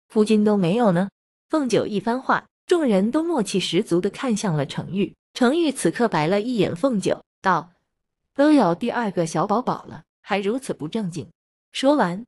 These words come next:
便去找仲林安排今日的晚膳去了，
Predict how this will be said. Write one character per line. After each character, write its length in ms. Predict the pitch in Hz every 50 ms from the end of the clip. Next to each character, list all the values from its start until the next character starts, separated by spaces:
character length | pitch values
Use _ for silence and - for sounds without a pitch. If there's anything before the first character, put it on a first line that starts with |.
| _ _ _
便 180 | - 349 330 285
去 200 | - 285 262 233
找 200 | 220 196 165 170
仲 220 | 190 226 214 190
林 180 | 175 165 170 160 165
安 180 | - 226 247 269
排 220 | - - 185 180
今 260 | 208 - 269 277 302
日 120 | 302 294 240
的 120 | 175 165
晚 240 | 170 165 127 78 196
膳 220 | - - 302 269
去 180 | 220 - 226 175
了， 200 | 131 - -